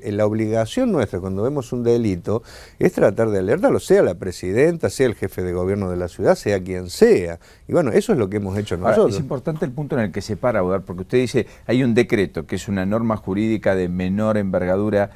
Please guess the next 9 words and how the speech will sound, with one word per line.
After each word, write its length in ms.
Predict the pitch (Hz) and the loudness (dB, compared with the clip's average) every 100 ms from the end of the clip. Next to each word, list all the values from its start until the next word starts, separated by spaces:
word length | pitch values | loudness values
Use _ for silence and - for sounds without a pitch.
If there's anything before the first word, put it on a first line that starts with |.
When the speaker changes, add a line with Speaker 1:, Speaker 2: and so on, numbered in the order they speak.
| - - | -14 -8
Speaker 2:
este, 260 | 90 - | -4 0
y 120 | 92 82 | 0 2
calidad 580 | 98 92 95 113 113 | 0 0 2 2 2
que, 320 | - 107 107 - - - | -2 -2 -2 -6 -20 -14
naturalmente, 760 | 98 90 - 90 87 98 95 95 | -6 -6 -2 -2 -2 -4 -4 -2
una 180 | 98 101 | -2 2
Speaker 1:
La 160 | 104 | 2
Speaker 2:
ley, 60 | 92 | 2
Speaker 1:
ley. 280 | 135 120 | 2 0